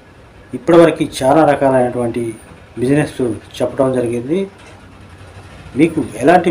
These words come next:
బిజినెస్ కావాలో నాకు కామెంట్ రూపంలో తెలియజేస్తే నేను,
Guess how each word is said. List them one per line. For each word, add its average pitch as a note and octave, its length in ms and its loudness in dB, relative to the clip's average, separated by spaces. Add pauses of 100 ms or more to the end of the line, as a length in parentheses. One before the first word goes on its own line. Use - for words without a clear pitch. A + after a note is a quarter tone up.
బిజినెస్ D3 360 -2
కావాలో A#2+ 380 -2 (380)
నాకు - 160 -4 (160)
కామెంట్ B2+ 380 -2
రూపంలో A#2+ 380 -4 (520)
తెలియజేస్తే B2 580 -4 (460)
నేను, B2+ 220 -2